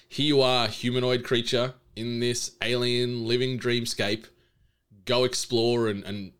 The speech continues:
let the, the world unpack its secrets as, as you sort of wander around these little, little hubs. And it's, I like it. I like that it's so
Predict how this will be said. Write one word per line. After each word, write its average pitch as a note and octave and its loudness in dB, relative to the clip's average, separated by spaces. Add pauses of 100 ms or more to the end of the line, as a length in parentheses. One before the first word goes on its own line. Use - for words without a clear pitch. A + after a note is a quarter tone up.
(120)
let A2 -6
the, G2 -6 (120)
the A2 -4
world G#2 -2 (300)
unpack G#2+ -8
its - -8
secrets - -6 (100)
as, G2+ -4
as G2+ -4
you G2+ -4
sort G2+ -4
of F#2+ -6
wander F#2+ -6
around F#2 -4
these F2 -4
little, F2 -8
little F2+ -4
hubs. G#2 -4
And F2+ -8 (840)
it's, C3+ -2
I G3+ 2
like D3 2
it. A3+ 0
I B2+ 2
like A#2 0
that B2+ -2
it's - -4
so A2+ 0